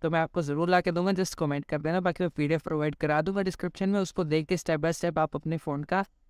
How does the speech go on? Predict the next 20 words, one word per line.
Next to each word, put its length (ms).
कस्टम 340
rom 280
अपग्रेड 360
कर 100
सकते 260
हो, 60
यानी 200
कि 160
स्टे-, 400
स्टॉक 380
rom 220
से 120
आप 100
एक 160
कस्टम 300
rom 140
पे 80
शिफ्ट 280
हो 100
जाओगे 320